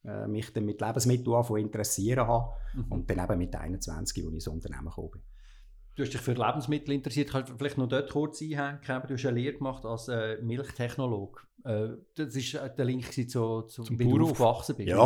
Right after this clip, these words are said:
Speaker 2: oder?
Speaker 1: vom Bauernhof. Ähm, aber vorzu ist eigentlich noch spannend gewesen. Ähm, es hat bei uns in Hofteren,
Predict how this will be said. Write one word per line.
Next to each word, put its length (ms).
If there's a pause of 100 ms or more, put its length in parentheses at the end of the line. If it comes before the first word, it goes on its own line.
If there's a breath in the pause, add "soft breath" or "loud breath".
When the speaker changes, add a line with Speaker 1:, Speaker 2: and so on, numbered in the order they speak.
(100)
Speaker 2:
oder? 40
Speaker 1:
vom 200
Bauernhof. 580 (120)
Ähm, 420
aber 360
vorzu 540
ist 400
eigentlich 320
noch 120
spannend 440
gewesen. 420
Ähm, 280
es 120
hat 320 (140)
bei 180
uns 160
in 160
Hofteren, 640